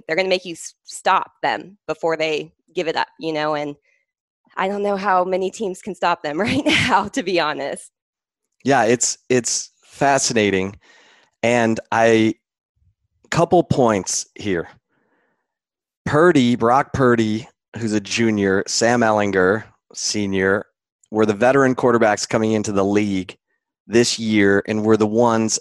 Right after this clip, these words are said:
Speaker 2: everyone was looking to for big, splashy senior, or not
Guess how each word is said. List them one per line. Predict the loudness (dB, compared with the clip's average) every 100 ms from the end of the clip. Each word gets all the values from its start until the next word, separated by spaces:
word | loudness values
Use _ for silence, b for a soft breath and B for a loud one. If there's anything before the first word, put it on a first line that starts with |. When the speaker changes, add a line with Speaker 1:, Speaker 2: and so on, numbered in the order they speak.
| 0
Speaker 2:
everyone | 2 4 2 0 -4 -8 -8
was | -4 -2 -4 -4 -4 0
looking | 2 2 2 -2
to | 0 0 2 0
for | 0 2 4 2 -2 _ _ _ _ _ _ _
big, | 2 6 6 6 4
splashy | 0 -4 -4 -2 2 2 2 0 0 0 0 0 -2 -6 _ _ _ _ _ _
senior, | -8 -2 2 4 4 2 0
or | 0
not | 0